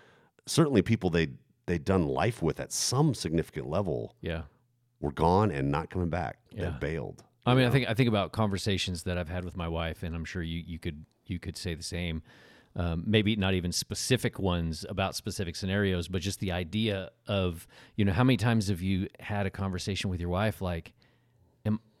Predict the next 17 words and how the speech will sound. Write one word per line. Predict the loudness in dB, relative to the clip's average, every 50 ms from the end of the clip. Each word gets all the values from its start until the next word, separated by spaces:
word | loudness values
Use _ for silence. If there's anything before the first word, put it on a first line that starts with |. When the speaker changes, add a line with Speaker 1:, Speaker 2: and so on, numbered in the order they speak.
| _ _ _ _ _ _ _ 0
Speaker 2:
am | 2 4
I | 4 6
missing | 4 4 4 2 0 -2
something? | -2 0 -2 -2 0 -2 -2 -2 2
Am | 4 4
I, | 6 6
Speaker 1:
Mm. | 4 2 0 -6 _ _ _ _
Speaker 2:
am | 0 2 2
I | 2 2
crazy? | 2 2 4 4 4 4 2 0 0 0 0
Like, | 2 0 0 0 -4 -10 _
Speaker 1:
Yeah. | -4 -2 0 0 -2 -4 -8 _ _ _ 0
Speaker 2:
I | 0 0
feel | 2 4 4 4 6
like | 6 4 2 0 0 0
this | 0 0 2 2
is, | 2 2 2 2 0 -4 -6 -10 -10 -12